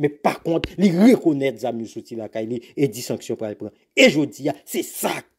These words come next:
kapital enpòtan. Si toutfwa nou vle fè peyi a, nou vle chanje peyi a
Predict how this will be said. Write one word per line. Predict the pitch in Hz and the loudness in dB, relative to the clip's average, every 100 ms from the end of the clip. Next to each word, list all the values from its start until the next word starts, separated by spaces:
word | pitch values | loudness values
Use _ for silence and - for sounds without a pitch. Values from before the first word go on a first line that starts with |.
| _ | _
kapital | 214 - 156 - 143 127 - | 0 0 -4 0 0 0 4
enpòtan. | 269 226 165 - 117 - 147 - _ | 6 6 2 0 -8 -4 -6 -6 _
Si | - - 254 - | -10 -6 -4 -2
toutfwa | 151 - _ 139 120 - - | -4 -4 _ -2 -2 -4 -2
nou | 143 123 | -2 0
vle | - 151 127 | 4 4 2
fè | 127 | -2
peyi | - 113 113 120 | -4 -6 -4 -4
a, | 123 - | -4 -2
nou | 165 147 - | 0 2 6
vle | 277 | 6
chanje | - 127 - 113 | 6 0 -10 -12
peyi | 113 104 | -12 -12
a | 120 | -20